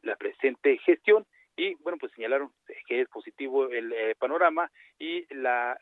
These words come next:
también la reactivación económica en el sector turismo se está dando y se espera que dé, se dé, por supuesto, en este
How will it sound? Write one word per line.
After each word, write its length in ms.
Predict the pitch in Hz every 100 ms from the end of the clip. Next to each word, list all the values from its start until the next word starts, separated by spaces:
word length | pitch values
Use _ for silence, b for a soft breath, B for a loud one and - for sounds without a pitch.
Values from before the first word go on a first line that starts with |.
| 123
también 320 | - 123 143 151
la 100 | 135
reactivación 640 | 113 - 117 - 143 147 123
económica 580 | - 131 143 139 139 131
en 200 | 123 117
el 160 | 110
sector 420 | - 117 - 147
turismo 480 | - 190 165 151 165 - B _
se 80 | 139
está 240 | - 156
dando 240 | 143 151 151
y 40 |
se 120 | -
espera 260 | 110 139 123
que 100 | -
dé, 120 | 131 _ -
se 100 | 117
dé, 160 | 117 135
por 180 | - -
supuesto, 500 | - 135 123 135 120 B B B
en 160 | 120
este 360 | 131 - 127